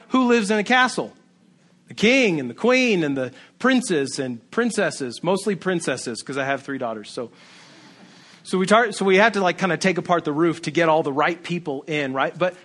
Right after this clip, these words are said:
but note this, that, that Ellie did not say, "We gotta get some peasants in this castle," right? Peasants don't live in castles.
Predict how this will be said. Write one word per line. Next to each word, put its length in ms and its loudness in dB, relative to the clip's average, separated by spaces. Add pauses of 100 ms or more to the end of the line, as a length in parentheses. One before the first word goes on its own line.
but 140 0
note 260 2
this, 260 2
that, 280 -4
that 360 -2
Ellie 300 2
did 160 -2
not 260 0
say, 380 0
"We 160 0
gotta 160 2
get 180 0
some 180 -2
peasants 480 -2
in 120 -6
this 160 -10
castle," 420 -16 (480)
right? 180 -14 (120)
Peasants 400 0
don't 240 -2
live 240 -2
in 100 -14
castles. 560 -14